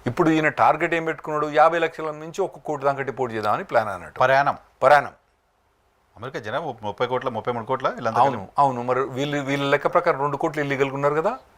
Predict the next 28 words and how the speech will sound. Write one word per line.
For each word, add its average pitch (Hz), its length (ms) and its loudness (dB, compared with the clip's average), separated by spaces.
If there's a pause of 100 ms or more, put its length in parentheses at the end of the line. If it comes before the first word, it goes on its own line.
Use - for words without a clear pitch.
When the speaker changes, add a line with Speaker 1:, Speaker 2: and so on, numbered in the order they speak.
Speaker 2:
మ్మ్. 95 360 -10
Speaker 1:
రెండు 151 180 2
కోట్ల 175 340 2
ఇల్లీగల్ 170 340 2
ఉంటే 120 400 -4 (220)
యాభై 170 240 6
లక్షల 165 280 -2
మందిని 180 360 -6
చేస్తే 127 480 -8
Speaker 2:
మ్మ్. 101 280 -18
నాలుగేళ్లలో 110 440 0
Speaker 1:
నాలుగేళ్లలో 175 580 4
Speaker 2:
రెండు 196 680 0
కోట్లు. - 200 -10
Speaker 1:
రెండు 175 160 0
కోట్ల 185 240 4
అవుతుంది. 104 240 -2 (160)
Speaker 2:
మ్మ్. 98 180 -16 (560)
Speaker 1:
అయితే 190 260 2
దానికి 165 460 0
ఏం 196 140 -8
చేసిండంటే 170 480 -8
మిలిటరీని 196 440 0
ఉపయోగిస్తాడు 95 640 -4
ఇతను. - 520 -20
Speaker 2:
మ్మ్, 101 120 -12
మ్మ్, 87 160 -16
మ్మ్. 87 300 -14